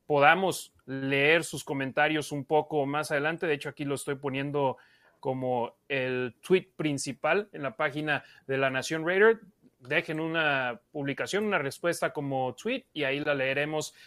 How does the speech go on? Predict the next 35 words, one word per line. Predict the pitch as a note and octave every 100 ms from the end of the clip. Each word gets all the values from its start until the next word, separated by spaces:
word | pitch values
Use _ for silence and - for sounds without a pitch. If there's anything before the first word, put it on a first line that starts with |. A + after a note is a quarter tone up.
| -
más | C#3+ D3 D#3 - -
adelante. | D#3 D3+ E3 D#3+ D3
Ya | D3+
estamos | F#3 - G#3 G3+
con | -
más | E3+ G3
de | F#3+
cien | G3 G3+
personas | F#3 E3 G3+ E3+
viéndonos | F#3+ G#3 G#3 G3 - - - -
en | D3+ D#3
vivo. | A3+ B3+
Les, | A#3 G#3 E3
les | E3 D3+
agradecemos | D3+ D3+ D3 A3 G#3+
mucho. | G#3+ A#3+ B3
Síganlo | C4 C4 B3
compartiendo | A#3 G#3+ A3 - B3+ A#3
para | G3 F3+
que | F3
siga | D#3+ A3+
creciendo | G3+ F3+ F#3+ G#3 G#3+ G3 C3+ - - -
esta | E3 F3+ - G#3+ F#3+
comunidad | F#3 F3 E3 D#3+ F#3+ F3+ C#3+
de | C#3+ D3+
hermanos | D3 F#3 F#3 C#3+
y |
hermanas | D3+ C#3+ F#3 F#3 F3+ - - -
de | C#3 E3 F3 D#3
la | D#3+ C#3+
Raider | C#3 E3+ E3+ E3+
Nation. | C#3 D#3 D#3 - D3+ A2 _ _ -
Raiders | D#3 B3+ D4 D4+ -
contra | - A#3 A3+ A3
Cargadores. | A3+ G#3+ A3+ B3+ A3+ C3 -